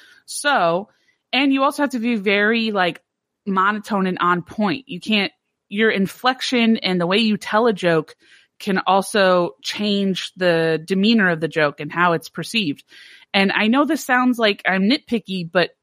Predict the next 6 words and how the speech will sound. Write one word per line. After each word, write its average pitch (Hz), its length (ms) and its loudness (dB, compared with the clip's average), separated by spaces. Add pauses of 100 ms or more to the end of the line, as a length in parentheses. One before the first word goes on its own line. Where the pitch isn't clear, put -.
legitimately, 185 1080 0 (540)
from 269 260 0
my, 247 380 2
my 196 220 2
own 262 100 4
opinion, 175 500 0